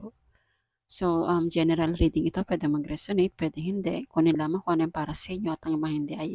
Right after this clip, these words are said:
ipaubaya po natin sa iba. At nasa inyo pa rin pong mga kamay, isipan, katawan, kung paano nyo tatahak yung minimithi ninyo, no?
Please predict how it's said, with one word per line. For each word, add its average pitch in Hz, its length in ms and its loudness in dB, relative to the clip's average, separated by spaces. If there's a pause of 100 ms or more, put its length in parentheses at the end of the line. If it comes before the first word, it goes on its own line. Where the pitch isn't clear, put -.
ipaubaya 156 400 2
po - 160 -8
natin 151 260 -6
sa - 140 -8
iba. 190 320 -4 (720)
At 175 320 2
nasa 190 240 0
inyo 180 160 4
pa 175 160 2
rin 175 80 2
pong 165 240 -4
mga 160 240 -2
kamay, 170 320 0
isipan, 165 640 -2
katawan, 165 640 -6
kung 175 160 -2
paano 175 240 0
nyo 175 160 2
tatahak 175 560 -4 (240)
yung 196 240 0
minimithi 170 640 8
ninyo, 156 300 6 (500)
no? 170 140 8